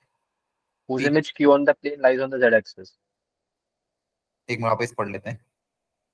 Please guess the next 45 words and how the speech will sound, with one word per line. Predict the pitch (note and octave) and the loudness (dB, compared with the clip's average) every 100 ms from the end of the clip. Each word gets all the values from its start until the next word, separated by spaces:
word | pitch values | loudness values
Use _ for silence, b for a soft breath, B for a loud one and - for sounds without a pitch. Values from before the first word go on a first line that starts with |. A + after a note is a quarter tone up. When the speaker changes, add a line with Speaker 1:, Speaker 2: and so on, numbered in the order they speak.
| _ _ _ D#3 | _ _ _ -2
Speaker 2:
P | |
is | D#3+ D3+ | -2 2
the | - | 4
first | D#3+ D#3 | 6 4
Speaker 1:
सर, | B2+ | 8
वो | D3 | 8
Speaker 2:
quadrant, | C3+ A#2+ | 10 6
Speaker 1:
ब्रैकेट | C#3+ - | 4 -10
में | C#3+ | -12
तो | C#3+ C#3+ | -4 -2
Speaker 2:
image | D3+ D#3 - D#3+ | -2 -4 -6 2
Q, | E3 | 4
Speaker 1:
डेफिनेशन | - C#3 C3 D3 C3+ | 2 -2 -6 -8 -2
पे | |
Speaker 2:
that | C#3 D3+ | 0 2
is | C3+ C#3 | 0 4
the | D#3+ D3 - - B2 | 4 4 -8 -14 -4
line | B2+ C#3 C#3 | -2 -2 -2
segment, | C3 B2+ C3+ C#3+ D#3 - _ | -4 -2 -4 -2 -4 -8 _
uh, | A#2+ A#2 A2 - - | -4 -2 -4 -12 -6
perpendicular | A#2+ C3 C3 C3+ B2+ C3 | -6 -4 -6 -6 -6 -8
P | B2 | -10
Q | - C3+ | -6 -4
and | B2+ | -2
the | B2 | -4
mid, | B2 - - | -6 -6 0
and | D3 E3 | 2 4
the | D#3 | 4
midpoint | C#3 C#3 E3+ E3+ E3 | 0 0 0 4 4
of | D#3+ | 4
the | D#3 C#3 | 0 -4
P | B2+ - D3+ | -6 -6 -4
Q | D#3+ G3+ - A#2 | -2 -2 -6 0
lies | B2+ D3+ D3 | 2 2 0
in | D3 | -4
the | C#3+ | -4
plane, | A#2+ A2+ G#2+ _ _ A#2+ | -6 -10 -12 _ _ -8
the, | A2+ - _ _ _ _ _ _ _ _ _ _ _ - _ _ _ _ _ - | -6 -6 _ _ _ _ _ _ _ _ _ _ _ -20 _ _ _ _ _ -8
the | A#2+ | -6
midpoint | A#2+ - C#3+ | -4 -2 0
of | C#3 | 2
the | C#3+ | 0
P | C3+ | -4
Q | D3 | -2
lies | C3+ B2+ C#3 | 0 0 -4